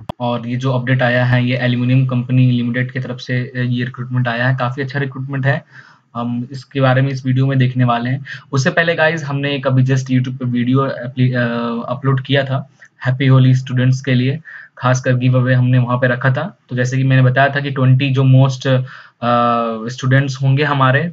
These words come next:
twenty subscribers को, अम, हम pick करेंगे और उनको अपने website के जितने भी हमारे website पे notes वगैरह available हैं,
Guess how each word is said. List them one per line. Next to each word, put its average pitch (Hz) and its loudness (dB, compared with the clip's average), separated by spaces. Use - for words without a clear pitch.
twenty 131 0
subscribers 131 -2
को, 156 -8
अम, 113 -4
हम 127 -2
pick 135 -6
करेंगे 139 0
और 135 -2
उनको 131 2
अपने 131 2
website 131 -2
के 139 -4
जितने 165 -4
भी 156 -2
हमारे 139 2
website 135 -2
पे 139 -4
notes 131 4
वगैरह 123 4
available 120 0
हैं, 123 0